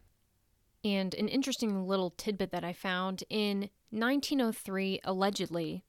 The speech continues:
an old map of the Trianon Gardens was found and showed a bridge that the two women had claimed to have crossed, and it was not found on any other maps dating back to the Napoleonic era.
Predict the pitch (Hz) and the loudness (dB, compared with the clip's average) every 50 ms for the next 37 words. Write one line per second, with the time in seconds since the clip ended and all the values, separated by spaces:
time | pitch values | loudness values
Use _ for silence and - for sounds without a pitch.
0 | _ _ _ 220 220 - - 220 240 214 196 202 202 202 208 - - 196 185 170 | _ _ _ -2 0 0 0 0 0 0 2 4 4 4 4 2 -2 -4 -4 -2
1 | - 190 180 180 170 - - - - 240 240 240 233 220 202 202 196 180 - 190 | -4 -2 -2 -2 -2 -4 -4 2 4 4 6 6 4 4 2 2 0 2 2 4
2 | 190 196 190 196 190 196 - - 160 - - - - 208 202 208 208 208 202 - | 4 4 4 2 0 -2 -2 -4 -4 -4 -4 -2 -2 0 2 2 2 2 0 -2
3 | - 196 190 180 - - 196 190 180 170 - _ - 269 285 254 202 190 185 180 | -2 -4 -2 -2 0 0 2 0 0 0 -4 _ 2 2 4 4 4 4 2 0
4 | - - - - 185 196 190 196 185 - - 247 240 226 220 214 202 175 165 175 | -4 -8 -8 -2 -2 0 0 0 -2 0 0 2 2 4 2 2 2 2 -2 -4
5 | 165 - - - 190 196 196 185 170 160 156 - - - - 208 202 208 208 202 | -6 -6 -6 -4 -2 0 0 0 -2 -4 -4 -8 -10 0 4 6 6 6 6 4
6 | - - - - - _ _ _ _ _ _ _ _ _ - 226 214 214 214 214 | 0 -4 -6 -8 -12 _ _ _ _ _ _ _ _ _ -2 0 0 2 0 -2
7 | 214 - 214 208 190 220 220 247 - - - 220 214 208 202 196 190 190 190 190 | -2 -2 -4 -2 0 0 0 0 -2 -4 -4 -2 -2 -2 0 0 0 0 0 0
8 | - 214 220 240 247 240 233 202 185 180 175 175 180 175 - - - - 185 180 | 0 2 4 4 4 4 2 0 2 2 2 2 2 0 -2 -6 -4 -2 0 0
9 | 175 180 180 175 180 175 170 175 - - - 175 160 170 170 170 175 175 180 170 | 0 0 0 0 -2 -2 -2 -4 -6 -6 -6 -6 -4 -4 -6 -4 -4 -4 -4 -4
10 | - - 185 185 180 175 160 160 - - - - 135 - - 185 190 | -4 -4 -2 -2 -2 -4 -4 -6 -10 -12 -12 -10 -8 -8 -10 -10 -12